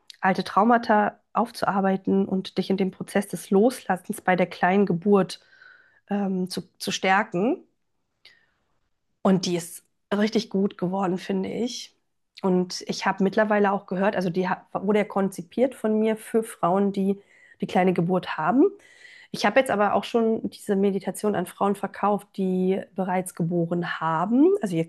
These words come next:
ihre kleine Geburt geboren haben und sagen, das war nochmal richtig gut und wichtig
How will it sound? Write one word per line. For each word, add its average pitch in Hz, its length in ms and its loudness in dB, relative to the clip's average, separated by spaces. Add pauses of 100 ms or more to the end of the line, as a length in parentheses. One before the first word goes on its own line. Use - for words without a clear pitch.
(160)
ihre 185 140 0
kleine 175 260 2
Geburt 202 360 2
geboren 233 460 -2
haben 240 360 0 (280)
und 202 140 0
sagen, 196 440 0 (100)
das 180 200 -8
war 160 80 0
nochmal 170 440 -6
richtig 233 360 -2
gut 214 380 0
und 240 320 4
wichtig 196 520 0